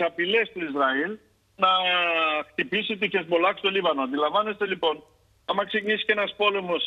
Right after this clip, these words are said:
στα νότια του Λιβάνου, βόρεια του Ισραήλ, ε, όπου έχει να αντιμετωπίσει μια Χεσμολάχ η οποία είναι πολύ περισσότερο εξοπλισμένη από ό,τι ήταν η Χαμάς στη Γάζα, τι επιπτώσεις θα έχει αυτό, και με δεδομένο ότι και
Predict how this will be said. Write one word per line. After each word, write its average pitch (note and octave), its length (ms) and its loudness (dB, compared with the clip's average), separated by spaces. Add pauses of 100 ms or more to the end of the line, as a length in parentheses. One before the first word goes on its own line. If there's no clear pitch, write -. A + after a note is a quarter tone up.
στα D#3 160 2 (280)
νότια F#3+ 280 -2
του E3+ 80 -6
Λιβάνου, E3 440 0
βόρεια F3 360 2
του D#3+ 140 -12
Ισραήλ, C3+ 360 0 (680)
ε, C#3 80 0 (320)
όπου E3+ 200 0
έχει F#3+ 180 -2
να G3 100 0
αντιμετωπίσει F3 680 -2 (120)
μια F#3 200 4
Χεσμολάχ E3 500 0
η E3 80 -2
οποία E3 220 0
είναι F3+ 140 -2 (120)
πολύ G3+ 220 0 (580)
περισσότερο F3 800 0
εξοπλισμένη D3 1000 -2 (340)
από C#3+ 320 2
ό,τι D#3+ 280 -2
ήταν D#3+ 240 0 (140)
η C#3+ 160 -2
Χαμάς D3 360 0 (220)
στη C3 120 -2
Γάζα, B2+ 400 0 (580)
τι C#4 100 -4 (100)
επιπτώσεις G#3+ 560 -2
θα F#3 120 0 (160)
έχει F3+ 180 -4
αυτό, D#3+ 220 -4
και G3+ 200 -2
με F3+ 120 -2 (240)
δεδομένο F#3+ 500 0
ότι E3+ 200 -4
και - 160 2